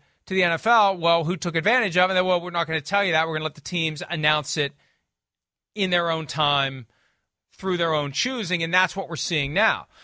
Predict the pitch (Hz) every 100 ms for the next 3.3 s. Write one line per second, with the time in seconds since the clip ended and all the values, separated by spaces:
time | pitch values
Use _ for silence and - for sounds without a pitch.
0 | - - 214 185 - _ - 208 285 320
1 | 247 214 262 226 202 180 202 196 180 147
2 | 175 156 135 151 254 - - 170 143 120
3 | 107 123